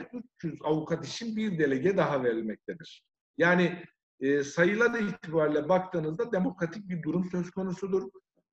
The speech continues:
Bu, e, verilerin değişmesinde bir, e, gereklilik, zorunluluk yoktur. E,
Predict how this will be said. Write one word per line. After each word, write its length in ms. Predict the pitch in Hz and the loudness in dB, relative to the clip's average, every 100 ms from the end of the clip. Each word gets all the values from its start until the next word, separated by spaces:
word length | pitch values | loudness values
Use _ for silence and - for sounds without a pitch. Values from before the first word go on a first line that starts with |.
| - | -4
Bu, 120 | 214 214 170 | 0 0 2
e, 960 | 175 175 175 175 165 - - _ 160 | 4 6 8 6 4 0 -12 _ 2
verilerin 540 | 180 185 180 175 180 165 | 4 4 2 2 0 6
değişmesinde 800 | 170 165 - 156 - 160 160 | 6 6 0 -4 -2 -4 0
bir, 320 | 160 165 - - _ - | 2 2 -2 -12 _ -6
e, 60 | 127 135 135 135 131 - - | 2 4 4 4 2 -4 -2
gereklilik, 600 | 143 165 170 185 185 - | 4 6 4 0 -6 -2
zorunluluk 540 | 170 175 170 170 175 185 | 0 2 2 2 0 2
yoktur. 360 | 220 - 233 240 _ _ _ _ | 0 2 -6 -6 _ _ _ _
E, 60 | - | 0